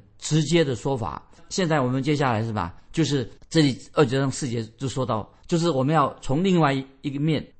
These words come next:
自己经历，有亲身的经历，确确实实的认识他啊，不是说像那个知识派、诺斯底主义那种知识派，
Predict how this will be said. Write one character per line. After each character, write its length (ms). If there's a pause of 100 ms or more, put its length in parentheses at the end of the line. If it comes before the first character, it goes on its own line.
自 180
己 200
经 300
历， 160 (160)
有 180
亲 380
身 180
的 160 (320)
经 260
历， 120
确 280
确 260
实 240
实 180
的 160 (300)
认 180
识 140
他 180 (180)
啊， 100
不 140
是 140
说 300
像 200
那 80
个 240 (200)
知 220
识 180
派、 360
诺 260
斯 160
底 220
主 220
义 120
那 140
种 200 (140)
知 180
识 100
派， 240